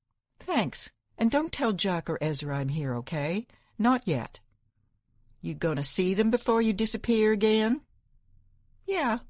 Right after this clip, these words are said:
I'll try." Laughing voices approached outside. "Better put that bad accent back on."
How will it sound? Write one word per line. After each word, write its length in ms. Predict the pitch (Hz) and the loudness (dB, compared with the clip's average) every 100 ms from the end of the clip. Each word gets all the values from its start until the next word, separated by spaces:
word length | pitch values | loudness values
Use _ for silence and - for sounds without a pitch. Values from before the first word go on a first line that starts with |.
| - | -10
I'll 140 | - 277 | -8 -6
try." 500 | - 131 113 120 143 _ _ - - _ _ _ _ _ | -4 -4 -4 -6 -10 _ _ -20 -20 _ _ _ _ _
Laughing 420 | 160 175 170 175 156 | -4 -2 -2 -2 -2
voices 460 | 151 143 143 131 | -2 -2 -4 -6
approached 480 | 143 - 139 - - | -6 -6 -6 -6 -6
outside. 680 | 139 - 165 147 139 127 131 _ _ _ _ - | -4 -2 -4 -4 -6 -8 -10 _ _ _ _ -2
"Better 240 | 156 156 | 0 0
put 220 | 143 175 | -2 -4
that 260 | - 135 139 | -2 -4 -2
bad 320 | 156 151 147 - | -2 -2 -4 -4
accent 560 | 147 160 - 160 127 - | -2 -2 -2 -4 -4 -4
back 260 | 127 123 | -6 -4
on." 420 | 139 120 117 120 | -4 -2 -2 -4